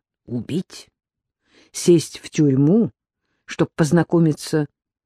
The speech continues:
с такими симпатичными мужиками.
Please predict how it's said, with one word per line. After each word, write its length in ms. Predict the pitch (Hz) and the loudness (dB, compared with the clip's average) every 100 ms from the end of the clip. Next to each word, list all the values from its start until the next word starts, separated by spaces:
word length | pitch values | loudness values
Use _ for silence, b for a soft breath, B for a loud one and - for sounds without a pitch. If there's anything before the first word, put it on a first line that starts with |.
| _ _ _ | _ _ _
с 160 | - - | -20 -6
такими 380 | 143 - 135 139 | -6 -2 -2 -2
симпатичными 1120 | - 151 143 - 165 - 143 - 147 139 139 | -2 -4 -4 -4 -8 -8 -12 -8 -6 -2 0
мужиками. 880 | 143 156 165 170 - 110 104 98 | 0 -2 -6 -8 -10 -10 -10 -16